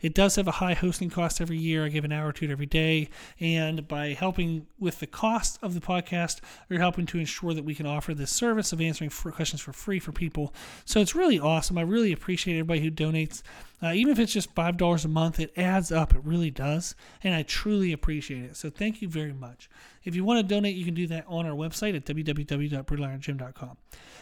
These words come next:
Then if you like the information we share in our podcast, you can find more from us on our social media. Post on Instagram every day, YouTube a lot. So find us and follow us under the name Brutal Iron Gym. As always, I hope this was helpful,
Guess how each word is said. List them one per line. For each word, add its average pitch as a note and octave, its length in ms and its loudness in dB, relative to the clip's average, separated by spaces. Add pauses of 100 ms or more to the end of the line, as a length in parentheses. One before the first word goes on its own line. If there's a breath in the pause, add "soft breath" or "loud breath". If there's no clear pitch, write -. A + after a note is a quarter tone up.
(100)
Then G#3 120 4
if F#3 80 4
you F#3+ 60 4
like G#3 140 4
the - 80 -2
information G3 380 0
we - 20 0
share G#3+ 160 0
in G3+ 60 4
our F#3+ 60 0
podcast, A#3 440 4
you F#3 60 0
can D3+ 60 -4
find E3 140 2
more E3 140 2
from F3 140 -2
us E3 120 -2
on D#3 40 -4
our C#3+ 40 -4
social D#3+ 300 -4
media. A3+ 280 2 (260 loud breath)
Post G3 240 8
on E3 60 -2
Instagram G#3 500 2
every E3 160 0
day, A3 260 4
YouTube F3 380 0
a D#3 40 2
lot. G3 360 2 (280 loud breath)
So E3+ 220 0
find G3 320 2
us F#3 160 2
and E3+ 160 -2
follow A3 300 -2
us G#3+ 180 -6
under F3+ 160 -4
the E3+ 100 -4
name F3 320 0
Brutal E3 360 4
Iron D#3+ 320 2
Gym. C#3+ 500 -2 (500 loud breath)
As G#3 300 6
always, C3 600 2 (380)
I C3+ 100 -4
hope F#3+ 240 8
this F3+ 180 10
was F3+ 160 4
helpful, A3+ 560 4